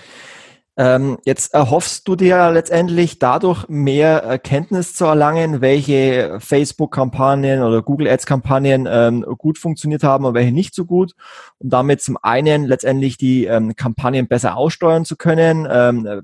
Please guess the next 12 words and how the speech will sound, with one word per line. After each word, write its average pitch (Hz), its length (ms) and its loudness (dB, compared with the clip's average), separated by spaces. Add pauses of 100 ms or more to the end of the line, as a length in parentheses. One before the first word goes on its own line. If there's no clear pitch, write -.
bessere, 113 880 0
äh, 107 40 -4
Conversions 147 680 -2
zu 175 100 -2
erhalten. 160 600 0 (680)
Würdest 156 500 0
du 175 60 2
denn 147 240 2
generell 170 440 2
Advertisern 156 680 0
empfehlen, 165 680 0
ähm, 139 300 0